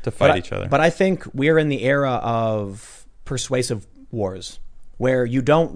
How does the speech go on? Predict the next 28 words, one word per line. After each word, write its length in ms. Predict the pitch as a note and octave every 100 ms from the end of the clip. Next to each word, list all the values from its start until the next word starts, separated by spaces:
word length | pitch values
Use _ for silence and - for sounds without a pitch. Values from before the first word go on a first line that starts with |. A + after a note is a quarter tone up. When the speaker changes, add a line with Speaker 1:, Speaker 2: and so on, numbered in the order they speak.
| A2+
Speaker 2:
win 400 | C#3+ C#3 A2+ G#2+
by 160 | A2+
subjecting 580 | G#2+ A#2 G2+ C3 - A#2+
someone 440 | - B2 A2+ G#2+ G#2
to 120 | G2+
force. 560 | - C#3 B2 F#2 - -
You 100 | A2+
win 400 | B2 B2+ G#2 G2+ - - - - -
by 160 | G#2+
manipulating 600 | G#2+ A#2+ C3 B2 A2+ A2
them 160 | G#2 G2+
and, 260 | G2+ G2 -
and 200 | A2+ G#2
getting 260 | A#2+ A2+
them 180 | G#2+ G#2+
to 60 | G2
say 140 | F#2
yes 240 | G2+ G#2+ -
or 80 | G#2
no. 180 | G2+
I 120 | F2+ B2+
mean, 100 | D#3+
it's 80 |
a 60 | D3
good 200 | F3+ E3+
thing. 300 | C#3+ F#3 B2
I 60 | B2
mean, 240 | A#2+ A2+